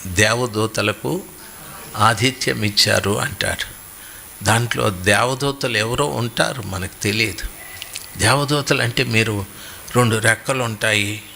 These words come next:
ఆమ్, ఇట్లా ఎగురుకుంటా వస్తారు. మా చర్చిలో ఎవరు లేరే రెక్కలు ఉండేవాళ్ళు అనుకోవద్దండి. బైబిల్ ఏమంటాదో తెలుసా? దేవదూతలు ఎవరో తెలుసా? లూకాసు వార్త పదహైదు ఏడు,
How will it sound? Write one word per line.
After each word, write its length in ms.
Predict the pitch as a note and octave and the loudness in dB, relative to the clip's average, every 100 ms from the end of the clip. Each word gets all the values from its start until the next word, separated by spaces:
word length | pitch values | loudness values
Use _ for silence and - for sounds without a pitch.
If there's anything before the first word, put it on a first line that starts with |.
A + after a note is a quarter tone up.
| - - - - - - - - - - - | -20 -20 -20 -20 -18 -18 -16 -14 -14 -12 0
ఆమ్, 400 | A#2+ A2+ G#2+ G#2 - - - - A#2 | 4 4 2 -2 -4 -10 -10 -10 0
ఇట్లా 200 | A2 A2 | 2 4
ఎగురుకుంటా 720 | G#2+ B2 - B2 A#2+ - - | 4 2 0 -2 0 0 2
వస్తారు. 640 | A2+ A2 - - A2 G#2+ A2 - | 6 4 4 4 2 0 -6 -8
మా 180 | B2 B2+ | 2 2
చర్చిలో 540 | C3 C#3+ C3 - C#3 | 4 2 2 0 0
ఎవరు 360 | C3 A#2+ C#3 C3+ | 2 2 0 -2
లేరే 320 | B2+ B2+ B2+ | 0 2 0
రెక్కలు 420 | B2 A#2 - C#3 | 2 2 2 0
ఉండేవాళ్ళు 580 | C3+ C3 F#2+ F#2 A#2+ B2 B2 - - | 0 2 2 2 0 -2 -10 -6 0
అనుకోవద్దండి. 880 | B2+ C3 B2+ A#2+ E2 F#2+ E2+ D#2+ - - - - - - - - - - | 2 2 2 2 0 -4 -2 -6 -10 -14 -18 -18 -14 -14 -12 -12 -14 -4
బైబిల్ 360 | A2 C#3 F#3 F3 | 2 4 6 6
ఏమంటాదో 600 | D#3 D3+ C3+ C#3 B2+ C3+ | 4 4 2 0 2 0
తెలుసా? 520 | C3+ B2 - - C#3+ | 0 4 6 6 2
దేవదూతలు 720 | G#2 A2+ C3+ C3 B2 A#2+ A2 | 0 2 2 2 -4 -4 -2
ఎవరో 240 | A2 A2+ G#2+ | 0 0 -2
తెలుసా? 600 | G#2 G#2 G2+ - A2 G2+ - - - - - - - - - | -2 2 4 4 2 -4 -16 -20 -20 -18 -18 -20 -18 -18 -2
లూకాసు 580 | B2 C#3+ - B2+ - - | 4 4 4 4 4 2
వార్త 280 | A2 A2 - | -2 -4 -6
పదహైదు 580 | G2+ A2+ A2+ F2+ A#2+ G#2 | -6 -2 0 2 0 2
ఏడు, 440 | G#2 G#2+ A#2 B2 | 2 2 2 0